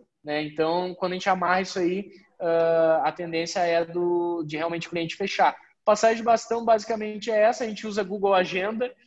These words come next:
pra, pra marcar os invites ali, usa o C R M pra dar ganho e um formuláriozinho dentro do C R M pra que quando o, o vendedor leia aquele cliente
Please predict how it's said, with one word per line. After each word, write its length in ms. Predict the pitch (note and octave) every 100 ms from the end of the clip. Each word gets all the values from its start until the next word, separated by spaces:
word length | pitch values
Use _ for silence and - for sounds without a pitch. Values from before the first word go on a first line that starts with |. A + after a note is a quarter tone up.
| _ _
pra, 300 | F3+ E3 E3
pra 160 | E3
marcar 380 | F3 E3+ E3 F3
os 160 | F3+ F3+
invites 840 | F#3+ F#3+ E3+ E3+ E3 F3+ F#3 -
ali, 340 | F#3+ E3+ F#3+
usa 200 | G#3+ G3+
o 20 | G3+
C 140 | G#3
R 160 | F#3 F3+
M 180 | G3
pra 120 | F#3+ G3
dar 120 | F3+
ganho 540 | D#3+ E3+ F3+ G3 G#3
e 180 | G3+ G3
um 120 | G3+
formuláriozinho 720 | F#3+ G3 F#3 F3+ F3+ E3+ F#3+ F#3
dentro 260 | F3 F3+
do 80 | -
C 240 | - -
R 180 | F3+ E3
M 260 | E3+ F3 G3+ A3 -
pra 100 | F3+
que 140 | F3+
quando 360 | - F3 F3+ F3
o, 320 | E3+ E3 D#3+ D#3 - -
o 80 | D3+
vendedor 580 | E3+ E3 D#3+ D#3+ F3 E3+ - -
leia 600 | E3 E3+ G#3+ G#3+ C3+ B2
aquele 320 | C#3 - D3+
cliente 540 | D3+ D3 D3+ F#3+ -